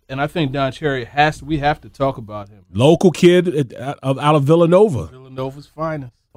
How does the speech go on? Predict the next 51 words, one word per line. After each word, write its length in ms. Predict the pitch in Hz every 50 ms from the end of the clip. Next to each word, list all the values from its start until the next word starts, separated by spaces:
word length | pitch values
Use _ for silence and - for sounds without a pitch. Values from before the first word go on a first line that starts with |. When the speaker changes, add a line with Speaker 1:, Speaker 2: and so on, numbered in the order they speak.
| 113 120
Speaker 1:
They 120 | 165 190
had 180 | 202 226 247 233
another 340 | 214 196 196 233 247 220 185
Nova 500 | 156 156 156 156 143 131 139 135 123 120 _ _ _ _ -
linebacker 580 | 139 139 143 143 135 123 139 139 135 135 - 139
who 120 | 131 143 143
I 100 | 143 139
thought 340 | 131 - - 202 196 180 165
would 200 | 160 156 135 131
be 160 | 151 151 147
able 160 | 143 135 131
to 80 | 127 127
make 240 | 139 147 147 131
some 180 | - - 135 131
noise, 220 | 139 135 127 120
Austin 360 | 127 135 143 147 147 - 143 120
Calitro, 500 | - 139 143 160 170 165 - 135 113 101
but 100 | 110 120
he's 180 | 143 156 147 151
out. 160 | 143 104 104
Speaker 2:
Uh-huh. 180 | 101 95 90 - _ _ -
Speaker 1:
They 120 | 147 160
released 440 | 160 139 135 139 151 160 156 156 -
him, 160 | 131 120 120
and 100 | 117 113
he's 180 | 120 139 135 120
out 140 | 135 127 117
in 80 | 101
San 240 | - - 139 127 123
Francisco. 540 | 113 113 107 _ - 147 135 - - 110 101 98
But 200 | 107 123 110 - _ _ _ _ _
you 140 | _ 117 131
look 160 | 151 180 175
at 80 | 185 165
the 60 | 160 143
game 260 | 160 165 165 160 151
against 280 | 143 147 143 135 113
the 80 | 117 113
Dolphins, 600 | 107 123 139 160 190 190 - - 120 110 104 _ _ _ _ _ _ _
Cherry 300 | - - 165 208 226 226
had 160 | 214 214 190
a 60 | 185
nice 280 | 165 170 175 180 175 170
interception. 560 | 185 175 165 151 - - 220 240 - _ _ _ _ -
Speaker 2:
No 140 | 92 104 110
Speaker 1:
You 40 | 110
know, 60 | -
Speaker 2:
question. 400 | 123 131 135 127 - - 82 - _ _ _ -
Speaker 1:
he's 220 | - 202 214 -
a 80 | 170 139
thumper, 560 | - _ - 160 202 240 - - 123 104 87